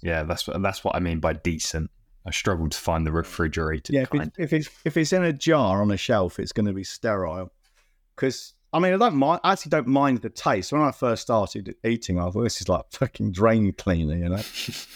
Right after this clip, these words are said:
Speaker 2: But it's actually quite refreshing, and it's, it's the gut bacteria that are in it. And if you,
Speaker 1: Mm.
Speaker 2: if that's on the, the pasteurized jar, it's dead. Now, do you wanna hear something really funny?
Speaker 1: Go on.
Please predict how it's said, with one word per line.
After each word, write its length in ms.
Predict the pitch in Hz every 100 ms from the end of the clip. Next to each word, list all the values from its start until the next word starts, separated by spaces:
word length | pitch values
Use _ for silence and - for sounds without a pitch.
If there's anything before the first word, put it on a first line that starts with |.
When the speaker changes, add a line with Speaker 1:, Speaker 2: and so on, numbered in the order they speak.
| - _ _ - _ -
Speaker 2:
But 160 | 147
it's 160 | 147 139
actually 420 | 170 175 139 113
quite 280 | - 123 117
refreshing, 680 | 113 - 143 135 - 95 95
and 80 |
it's, 360 | 98 - - -
it's 240 | 113 - -
the 140 | 117
gut 320 | 110 139 139 -
bacteria 720 | - 104 - - 101 92 90
that 160 | 85 87 -
are 80 | 101
in 160 | 92
it. 220 | 78 78 - _
And 100 | 104
if 140 | 95 110
you, 120 | 98
Speaker 1:
Mm. 240 | 98 87
Speaker 2:
if 40 | 78
that's 260 | 113 98 101
on 100 | 95
the, 180 | 90 - _ _ _ -
the 80 | -
pasteurized 760 | - 110 - 95 90 90 - _ _ _ _ -
jar, 380 | 104 98 78 80
it's 180 | -
dead. 340 | - 101 101 - _ _ - - - _ _ _
Now, 140 | 156 131
do 100 | 151
you 80 | 208
wanna 120 | 185
hear 60 | 165
something 320 | 170 156 127
really 260 | 135 156 135
funny? 380 | - 95 87 - _ - _ _ _ -
Speaker 1:
Go 140 | 95
on. 100 | 90